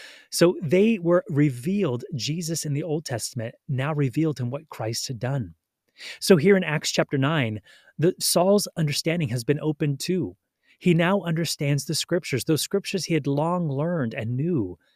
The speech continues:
that they all pointed to Jesus. And there is strength to what he is preaching. When I went to Bible college, we listened to Pastor Chuck Smith's Old Testament Bible study tapes, Genesis through Malachi, chapter by chapter, verse by verse.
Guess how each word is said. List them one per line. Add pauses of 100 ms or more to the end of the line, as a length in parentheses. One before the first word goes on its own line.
(100)
that
they
all
pointed
to
Jesus. (480)
And
there
is
strength
to
what
he
is
preaching. (960)
When
I
went
to
Bible
college,
we
listened
to
Pastor
Chuck
Smith's
Old
Testament
Bible
study
tapes, (440)
Genesis
through
Malachi,
chapter
by
chapter,
verse
by
verse.